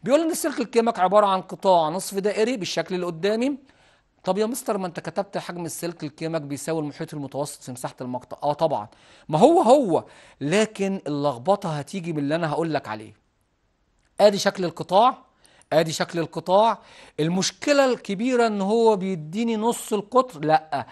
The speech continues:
بيديني القطر كله. وانا ناحيه اليمين المسافه اللي بتبقى بره، والمسافه الناحيه التانيه اللي بتبقى بره،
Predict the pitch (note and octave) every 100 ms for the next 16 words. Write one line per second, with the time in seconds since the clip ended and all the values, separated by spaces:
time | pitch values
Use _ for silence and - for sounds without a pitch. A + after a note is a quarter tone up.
0 | - - E3 C3 F3+ F3+ - F3+ F3+ D#3+
1 | - F#3+ F3+ D#3 C#3+ B2+ _ _ _ -
2 | _ C#3 F3+ D4+ D4 A#3 - F3 D#3 D#3+
3 | D#3 D#3 F3+ G#3+ F#3 D#3 D3 - G3+ -
4 | E3 D3 - C#3+ C#3 F3+ E3+ D#3 D#3+ -
5 | _ _ _ _ _ _ C#3 D#3+ D#3+ D#3+
6 | C#4 C4+ A3 G#3 G#3 G3 G#3+ G3+ F#3 D#3+
7 | - - D3+ F#3 F3 D#3+ E3